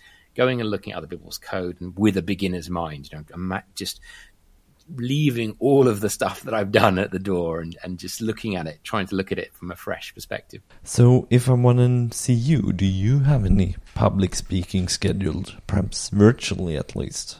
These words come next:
Speaker 1: <laughs> Yes, well, virtually. Um, yeah, who knows what's gonna happen in the future. Um,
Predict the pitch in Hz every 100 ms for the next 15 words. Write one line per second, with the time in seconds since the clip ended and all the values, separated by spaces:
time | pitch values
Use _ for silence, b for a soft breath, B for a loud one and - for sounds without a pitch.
0 | _ - - 143 117 101 92 131 120 -
1 | 123 92 101 117 - 110 90 95 101 -
2 | 98 95 92 90 b b _ _ _ _
3 | _ _ - - 95 92 85 110 104 104
4 | 92 90 - 90 110 101 95 92 101 101
5 | - 92 98 - 98 98